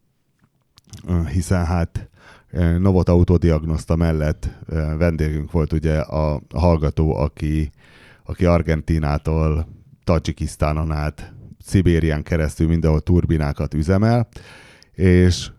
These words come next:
gondoltam, hát nem voltam benne százszázalékos, hiszen idegen, a-, akit vele még sose találkoztam, olyat az ember nem mer biztosra ígérni. Ö,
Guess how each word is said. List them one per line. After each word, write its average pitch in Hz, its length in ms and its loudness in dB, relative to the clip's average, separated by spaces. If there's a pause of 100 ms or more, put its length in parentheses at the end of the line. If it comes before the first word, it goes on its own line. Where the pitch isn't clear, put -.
gondoltam, 101 640 2
hát 90 420 0 (160)
nem 104 400 2
voltam 90 320 2
benne 87 160 0
százszázalékos, 82 760 -2
hiszen 85 260 -2
idegen, 78 640 -2 (220)
a-, 82 280 -4
akit 87 360 -4
vele 85 120 2
még 82 140 -2
sose 73 260 -6
találkoztam, 71 880 -6 (460)
olyat 87 160 0
az 90 80 2
ember 90 180 2
nem 95 120 2
mer 80 180 0
biztosra 78 480 -4
ígérni. 78 640 -2 (920)
Ö, 98 500 2